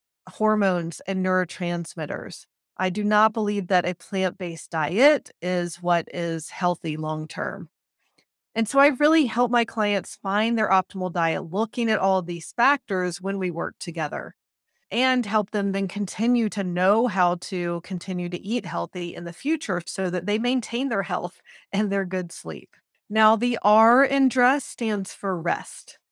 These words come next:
This is my specialty, of course, since I specialize in sleep. I'm definitely looking at the foundations of sleep. So I make sure that my clients have good habits around sleep,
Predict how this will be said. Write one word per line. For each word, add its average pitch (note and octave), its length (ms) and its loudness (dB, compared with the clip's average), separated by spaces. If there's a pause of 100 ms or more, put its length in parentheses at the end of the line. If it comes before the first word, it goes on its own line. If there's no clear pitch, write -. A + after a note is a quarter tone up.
(140)
This A3+ 200 -4
is C#4 120 -6
my C4+ 140 2
specialty, A3+ 560 0
of A3 120 -4
course, A#3+ 380 0
since G3 540 -4
I F#3 520 -2 (220)
specialize F#3+ 720 -6
in G3+ 120 -8
sleep. C#4+ 400 -4
I'm F#3+ 160 -6
definitely G3 360 -2
looking F#3 320 -6
at E3+ 120 -10
the F3+ 80 -10
foundations F3+ 760 -4
of G#3 100 -6
sleep. A3+ 480 -4 (560)
So F#3 380 2
I F#3 100 2
make F#3+ 260 0
sure B3 200 0
that B3 140 0
my A3 120 4
clients G3 440 -2
have G3+ 240 -2
good F#3+ 160 -4
habits G#3+ 500 0
around G#3 340 0
sleep, G#3+ 460 -4